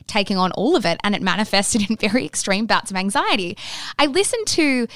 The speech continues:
a ted Talk with Soraya Shamali, who wrote Rage Becomes Her, and there was this very interesting quote that she finished on, and she said, "We self-objectify and lose the ability to even recognize the physiological changes that indicate anger,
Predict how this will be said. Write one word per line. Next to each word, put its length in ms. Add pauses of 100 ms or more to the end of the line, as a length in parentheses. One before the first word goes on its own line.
(200)
a 80
ted 260
Talk 260
with 120
Soraya 340
Shamali, 480
who 140
wrote 360
Rage 300
Becomes 440
Her, 280 (420)
and 220
there 140
was 100
this 160
very 460
interesting 480
quote 240
that 140
she 100
finished 420
on, 240 (320)
and 120
she 120
said, 320
"We 240
self-objectify 1080
and 260
lose 220
the 120
ability 380
to 180
even 240
recognize 600
the 100
physiological 720
changes 440
that 140
indicate 500
anger, 400